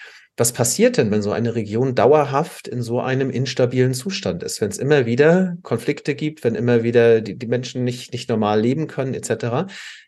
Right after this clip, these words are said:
Sie gehen. Ne? Also wir haben ja daher solche Flüchtlingsströme. Wir haben dann, äh, das Thema, dass die Menschen dort dauerhaft irgendwo auch, äh, äh,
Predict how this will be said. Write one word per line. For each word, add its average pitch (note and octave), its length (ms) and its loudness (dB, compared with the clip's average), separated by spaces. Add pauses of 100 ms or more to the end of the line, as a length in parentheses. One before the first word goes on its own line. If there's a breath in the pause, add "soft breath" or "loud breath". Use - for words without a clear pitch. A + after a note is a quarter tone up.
(140)
Sie B2 240 -6
gehen. F3+ 480 -2 (600)
Ne? C3+ 200 2
Also A#2+ 200 0
wir A2 160 4
haben F3 180 4
ja C3 180 4
daher G#2+ 360 0
solche G#2+ 280 -2
Flüchtlingsströme. F2 920 -6
Wir G#2+ 160 0
haben C3+ 420 -2 (540)
dann, B2+ 320 2
äh, A#2 380 6
das B2 180 -2
Thema, C3+ 300 0
dass A2+ 140 0
die B2+ 100 -4
Menschen B2 400 -2
dort A#2+ 400 2 (380)
dauerhaft C#3 720 0
irgendwo B2+ 680 0
auch, B2+ 360 0
äh, A2+ 340 0 (540 loud breath)
äh, A2 220 2